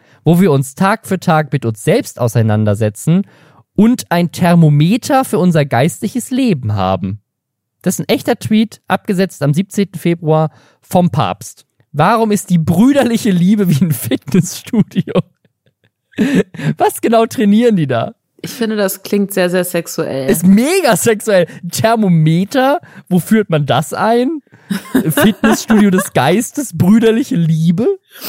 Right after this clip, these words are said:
Speaker 2: Aber weißt du, woran ich auch denken muss? Äh, just an diesem Montag gab's die, äh, die neue Folge, ähm,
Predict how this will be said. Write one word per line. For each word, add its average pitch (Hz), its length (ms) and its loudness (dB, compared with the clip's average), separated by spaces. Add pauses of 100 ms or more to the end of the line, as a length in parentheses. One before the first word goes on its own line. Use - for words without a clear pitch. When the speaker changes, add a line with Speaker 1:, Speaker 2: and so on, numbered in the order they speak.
(180)
Speaker 2:
Aber 247 180 0
weißt 349 260 -2
du, 285 60 -4
woran 262 260 0
ich 254 160 -2
auch 220 140 -2
denken 175 400 -4
muss? 160 460 -6
Äh, 202 400 0 (220)
just 247 720 -2 (100)
an 269 180 0
diesem 277 260 2
Montag 240 960 0
gab's 190 360 -4
die, 185 200 -2
äh, 170 400 -4
die 180 160 -6
neue 170 220 -6
Folge, 156 680 -6
ähm, 143 360 -10